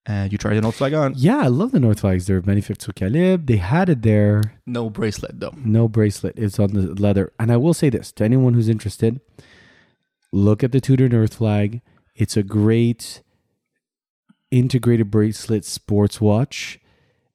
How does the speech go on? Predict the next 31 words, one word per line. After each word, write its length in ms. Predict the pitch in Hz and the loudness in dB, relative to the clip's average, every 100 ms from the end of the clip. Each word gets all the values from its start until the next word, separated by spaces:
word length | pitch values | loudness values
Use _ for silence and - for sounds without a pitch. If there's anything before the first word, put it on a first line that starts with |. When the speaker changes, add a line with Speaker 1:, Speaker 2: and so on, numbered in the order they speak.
| - | -4
Speaker 2:
And 540 | 117 110 107 104 98 - _ _ _ - | 0 2 2 -2 -6 -14 _ _ _ -8
the 100 | 110 | -4
pictures 440 | - 139 - 151 | -2 -2 0 2
that 100 | 131 | 2
you'll 160 | 120 110 | 0 -2
see 240 | - 123 | 0 0
online 680 | 113 104 101 101 107 107 117 _ _ _ | 2 2 2 2 0 0 -4 _ _ _
or 60 | 95 | -6
videos 640 | 90 107 110 107 113 120 _ _ _ _ _ - | 0 2 4 4 2 -2 _ _ _ _ _ -4
may 280 | 104 113 123 | 0 2 2
not 240 | 120 107 | 2 0
do 160 | 110 104 | 0 0
it 120 | 95 | 0
justice 540 | - 110 - 123 107 | -2 -2 -2 -6 -4
in 100 | 101 | -8
terms 320 | - 117 110 107 | -4 -2 0 -4
of 120 | - | -4
how 140 | 104 | -4
subdued 540 | 101 - 90 92 107 110 | -4 -6 -6 0 2 2
it 80 | 139 | -2
is. 380 | 202 - - _ _ _ _ _ _ | -4 -8 -20 _ _ _ _ _ _
It 140 | - 107 | -4 0
is 180 | 95 104 | 0 0
not 360 | 104 107 170 | 2 2 2
as 100 | 175 | -2
big 260 | 113 113 101 | 0 0 0
as 140 | 90 | -2
you 80 | 92 | -2
think 240 | - 90 | -4 -6
it 80 | 87 | -4
is. 320 | 127 220 - | -6 -8 -14